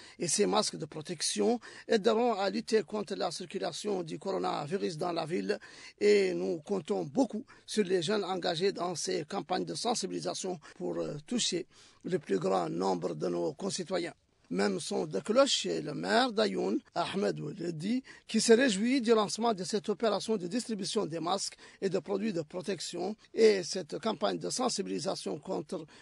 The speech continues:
le virus de la covid dix-neuf. Le coordinateur de la campagne, Ayoun Maville, a quant à lui précisé que les gestes barrières doivent être une culture et une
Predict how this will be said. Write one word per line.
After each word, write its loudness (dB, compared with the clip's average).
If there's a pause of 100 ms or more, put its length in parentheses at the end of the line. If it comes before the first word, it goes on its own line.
(100)
le 0
virus -6
de -2
la -2
covid -6
dix-neuf. -6 (260)
Le 0
coordinateur -2
de -6
la -4
campagne, 0
Ayoun -2
Maville, -2 (260)
a 0
quant 2
à 6
lui 0 (380)
précisé 4
que 2
les 4
gestes 0
barrières 4
doivent -8
être -4
une -6
culture -2 (160)
et -6
une -6